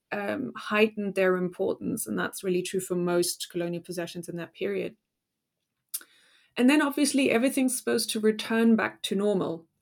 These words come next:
in forty-five, forty-six. And that's a, not so straightforward, because clearly they have had, um, a lot of economic growth, and that was continuing through post-war reconstruction. There was a lot of demand. Um,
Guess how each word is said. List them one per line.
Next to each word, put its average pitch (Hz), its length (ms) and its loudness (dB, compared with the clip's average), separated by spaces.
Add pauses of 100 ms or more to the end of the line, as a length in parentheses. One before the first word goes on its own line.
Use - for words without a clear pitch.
in 180 300 -4
forty-five, - 560 -10
forty-six. - 680 -10 (520)
And 185 460 0 (300)
that's 196 640 -4 (160)
a, 180 480 4 (340)
not 196 160 -8
so - 80 -6
straightforward, 180 680 -2 (100)
because 180 480 -6 (120)
clearly 185 640 4 (140)
they 180 260 2
have 175 240 -10 (220)
had, 185 440 -6 (120)
um, - 560 -8
a - 80 -8
lot 190 160 -4
of - 60 -6
economic 185 440 -6
growth, 226 320 2
and 190 120 -4
that - 100 -4
was 185 100 -6
continuing 208 720 2
through 180 320 0
post-war 175 420 -4
reconstruction. 165 680 -6
There 185 80 -2
was 180 100 0
a 185 80 4
lot 185 220 4
of 185 100 4
demand. 214 540 2 (840)
Um, 196 420 2